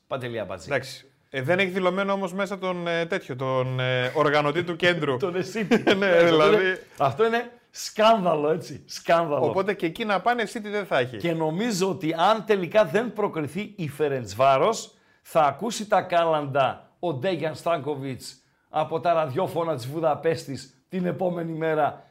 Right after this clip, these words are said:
Speaker 1: για το ότι άφησε εκτός ευρωπαϊκής λίστας το
Speaker 2: Γελούσε
Speaker 1: City.
Speaker 2: χθες όταν, ε, μπήκε το γκολ.
Speaker 1: Ποιος;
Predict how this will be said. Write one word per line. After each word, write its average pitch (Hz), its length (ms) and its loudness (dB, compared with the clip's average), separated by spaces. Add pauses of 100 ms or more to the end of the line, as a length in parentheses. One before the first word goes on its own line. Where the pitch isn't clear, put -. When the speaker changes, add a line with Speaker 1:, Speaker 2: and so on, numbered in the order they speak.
(120)
Speaker 1:
για 151 160 -2
το 165 100 -4
ότι 147 140 -6
άφησε 156 600 -2
εκτός 165 480 -6
ευρωπαϊκής 147 640 -4
λίστας 135 260 -4
το 151 60 4
Speaker 2:
Γελούσε 247 420 0
Speaker 1:
City. 226 100 -2
Speaker 2:
χθες 131 340 -4
όταν, 120 400 -6
ε, 117 300 -6
μπήκε 117 220 -6
το 110 120 -8
γκολ. 104 240 -8 (100)
Speaker 1:
Ποιος; 254 420 -4